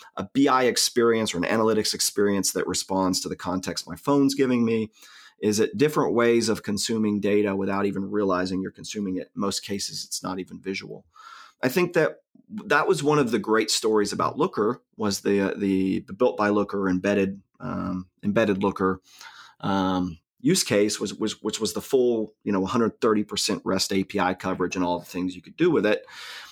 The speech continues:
We never did much with it with our customers because we were always focused on building dashboards.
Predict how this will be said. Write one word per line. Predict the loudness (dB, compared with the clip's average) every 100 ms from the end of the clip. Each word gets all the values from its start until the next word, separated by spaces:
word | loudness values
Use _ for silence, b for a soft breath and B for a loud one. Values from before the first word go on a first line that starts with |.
| 0
We | 4 4 4
never | 4 4 2
did | 2 4 4 2
much | 0 0 0 -2
with | 0
it | -2 -2
with | -2
our | 0
customers | 0 0 0 -2 -2
because | -6 -6 -6
we | -2
were | 0
always | 0 -2
focused | -4 -6 -6 -6
on | -6
building | -6 -8 -6
dashboards. | -4 -4 -4 -8 -12 -8 -10